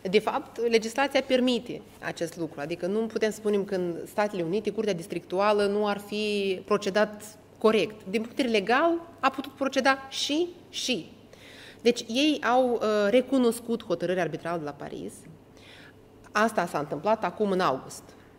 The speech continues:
da? În august două mii nouăsprezece. Noi am contestat cu apel, uh, hotărârea Curții, uh, Districtuale din statul Columbia,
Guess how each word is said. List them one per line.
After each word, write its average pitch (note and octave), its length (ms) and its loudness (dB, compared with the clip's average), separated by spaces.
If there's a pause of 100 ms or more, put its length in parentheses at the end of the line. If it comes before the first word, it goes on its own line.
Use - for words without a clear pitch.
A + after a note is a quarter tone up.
(120)
da? F#3+ 280 -6
În E3 60 -8
august D3+ 300 -6
două D3+ 160 -6
mii D3 160 -8
nouăsprezece. - 540 -14 (260)
Noi A#3+ 440 4
am A#3+ 440 0
contestat G#3+ 680 0
cu A#3 340 0 (140)
apel, D3+ 480 -2
uh, - 1300 -8
hotărârea G#3 760 0
Curții, A3 560 0
uh, D3+ 460 -6
Districtuale F#3+ 920 -2
din F3+ 240 -2
statul F#3 300 -4
Columbia, E3 480 0